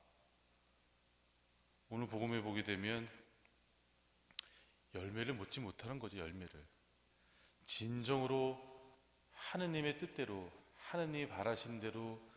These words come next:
살지 못하고, 아, 잘난 맛에, 아, 신앙이 없어도 상관없다, 뭐 이런 것들이 팽배해지다 보니까는, 어, 결국에는 교회가 하나씩 하나씩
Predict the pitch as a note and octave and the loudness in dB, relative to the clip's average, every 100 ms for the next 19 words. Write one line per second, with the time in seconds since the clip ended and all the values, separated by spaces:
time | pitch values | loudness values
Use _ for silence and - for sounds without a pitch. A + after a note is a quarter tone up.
0 | - - - - E3+ D#3+ D3+ G2+ - F#2+ | -20 -16 -6 0 0 0 -2 -4 -4 -8
1 | A#2 C#3 D3+ - - - - - - G#2 | -6 -6 -8 -18 -20 -20 -20 -20 -10 -4
2 | G2+ F#2+ - - G2+ A#2 A#2+ A2+ G2+ G#2+ | -2 -4 -6 -2 2 6 6 4 2 0
3 | G2+ G#2 - - - - G2 F#2 F2+ - | -2 -4 -14 -18 -18 -4 -2 -2 0 2
4 | D3 D3 C3 G2 - A#2 A2+ - C#3 C3 | 6 4 4 0 -2 -6 -6 -6 -4 -4
5 | A2 - - A2+ A2 - - - - A#2 | -4 -6 -6 -4 -4 -14 -18 -18 -6 2
6 | C#3+ D3 C3 C3 B2+ B2+ - C3 - - | 6 6 2 -4 -2 -2 -2 -8 -4 -2
7 | G#3 G3 F#3 B2+ C3+ G#2+ G2 - G#2+ G#2 | 0 2 2 4 0 0 -4 -4 -2 -2
8 | B2+ F#2+ - - - - - - A#2 G#2 | -2 -6 -12 -20 -20 -20 -20 -4 -2 -2
9 | - D#3+ E3 D#3 D3+ C#3 G#2+ F#2 - - | -2 0 2 4 4 4 0 -6 -14 -18
10 | - - - B2+ A#2+ A#2 D#3+ C#3+ - B2+ | -20 -16 2 6 6 6 4 4 4 2
11 | B2 - G2+ | 0 0 -4